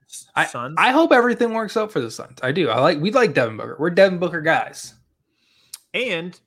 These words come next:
Speaker 2: he signed that contract so early. It's crazy to think about, but his free agency is <laughs> gonna be coming up before you know it, because he, you know, like, in a few years, he could be playing the game, "Should I stay or should I go?"
Speaker 1: Yeah.
Speaker 2: So, I don't know. It's, it, it, it, signing Chris Paul, like,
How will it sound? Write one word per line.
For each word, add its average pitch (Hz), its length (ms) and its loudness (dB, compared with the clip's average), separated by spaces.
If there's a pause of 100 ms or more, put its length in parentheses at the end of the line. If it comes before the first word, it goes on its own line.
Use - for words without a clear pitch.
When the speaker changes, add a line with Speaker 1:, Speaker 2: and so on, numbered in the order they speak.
(300)
Speaker 2:
he 190 220 -20
signed 196 340 -4
that 170 120 -8
contract 160 460 -6
so 156 260 -6
early. 156 420 -6
It's 131 160 -14
crazy 190 520 -6
to 143 60 -8
think 180 200 -8
about, 117 240 -12
but 131 140 -6
his 202 200 -4
free 143 220 -8
agency 127 380 -6
is 135 100 -6
<laughs> - 0 -
gonna 156 260 -6
be - 20 -10
coming 143 280 -10
up 135 140 -10
before 120 260 -14
you 110 80 -16
know 117 220 -10
it, 131 100 -6 (580)
because 131 560 -4
he, 131 300 -14
you 127 220 -8
know, 127 180 -4
like, 123 180 -8
in 123 60 -8
a 120 60 -10
few 147 120 -4
years, 139 280 -2
he 139 80 -6
could 139 80 -10
be 120 80 -8
playing 120 220 -10
the 113 60 -10
game, 110 220 -14
"Should 120 160 -12
I 113 80 -10
stay 110 220 -10
or 104 100 -10
should 107 160 -14
I 104 100 -12
go?" 104 240 -12 (380)
Speaker 1:
Yeah. - 80 -4
Speaker 2:
So, 127 380 2
I 185 80 6
don't 247 120 2
know. 254 180 0
It's, 139 200 -4
it, 143 240 -10 (100)
it, - 340 -20 (120)
it, 143 120 -16 (420)
signing 190 320 -2
Chris 196 220 -6
Paul, 180 500 -4
like, 135 200 -8